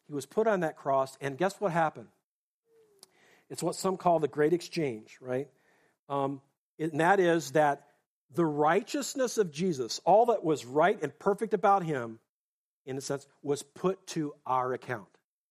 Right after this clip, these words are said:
Like, put your name over here and Jesus over here, and it says,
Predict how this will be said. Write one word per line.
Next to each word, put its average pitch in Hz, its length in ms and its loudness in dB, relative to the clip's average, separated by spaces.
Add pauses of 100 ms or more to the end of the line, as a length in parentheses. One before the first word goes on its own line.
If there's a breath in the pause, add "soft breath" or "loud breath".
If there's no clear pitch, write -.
(600)
Like, 139 320 -4
put 190 220 0
your 202 80 0
name 196 200 2
over 190 160 2
here 180 220 2
and 143 120 -6
Jesus 165 360 -6
over 160 180 -2
here, 151 140 -2
and 143 100 -2
it - 140 -16
says, 135 200 -4